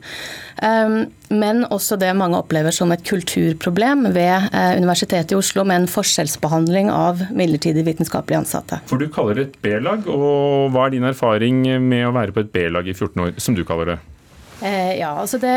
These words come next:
Speaker 1: eh, første gjelder jo, eh, en del oppgaver som man som midlertidig ansatt, eh, ikke får anledning til å utføre.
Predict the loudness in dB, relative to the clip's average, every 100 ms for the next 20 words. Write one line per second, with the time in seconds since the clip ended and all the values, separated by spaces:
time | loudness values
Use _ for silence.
0 | 0 0 -2 -4 -4 -2 0 0 0 2
1 | 0 2 0 0 -2 0 0 -2 -2 -2
2 | -2 0 0 -2 -2 -6 -10 -10 -6 -4
3 | -4 -4 -4 -4 -2 -2 -4 -2 -2 -2
4 | -6 -6 -4 -2 -4 -6 -6 -8 -4 -2
5 | 0 -2 -4 -4 -6 -4 -2 0 -2 -2
6 | -2 -2 -2 -4 -2 -4 -4 -2 -2